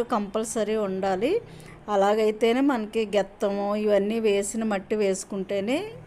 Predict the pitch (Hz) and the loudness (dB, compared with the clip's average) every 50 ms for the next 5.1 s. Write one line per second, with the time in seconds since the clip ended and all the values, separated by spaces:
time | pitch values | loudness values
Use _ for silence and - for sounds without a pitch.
0 | - - - 233 220 226 220 240 247 247 247 247 240 226 208 202 - - 208 196 | -14 -8 -4 -2 0 4 4 4 6 6 4 4 4 2 0 -2 -4 -8 -6 -2
1 | 208 202 190 185 202 196 202 - 254 311 277 - 233 196 185 202 208 240 220 196 | -2 0 0 0 0 -2 -2 -2 -4 -2 0 0 -2 0 0 0 -2 -2 -2 -2
2 | 185 185 185 202 196 185 208 214 208 196 190 - - - 202 190 190 226 320 427 | -4 -2 -2 -2 -2 -2 0 0 0 -2 -2 -6 -8 -8 -6 -4 -2 -2 -2 -4
3 | - - - - - - - - - 220 202 196 202 202 214 240 254 254 254 247 | -6 -12 -20 -20 -20 -20 -16 -8 -4 -2 2 2 2 2 4 4 2 4 4 2
4 | 247 226 214 - 233 214 202 196 - 233 220 208 208 202 190 165 180 208 240 302 | 2 0 0 0 0 0 0 0 -2 -4 -4 -4 -4 -4 -4 -4 -2 0 0 0
5 | 403 | -2